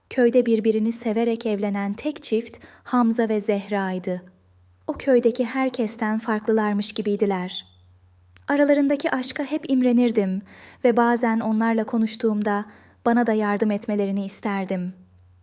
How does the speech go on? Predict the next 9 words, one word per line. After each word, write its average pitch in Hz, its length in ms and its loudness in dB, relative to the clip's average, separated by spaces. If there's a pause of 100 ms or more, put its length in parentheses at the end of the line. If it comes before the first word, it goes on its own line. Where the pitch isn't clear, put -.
(240)
Hayatımın 233 640 2
daha 220 220 0
başındaydım 196 800 0 (480)
ve 233 120 4
ne 240 80 4
kocalıktan 208 800 0 (360)
ne 262 100 4
de 254 80 4
kadınlıktan 226 680 0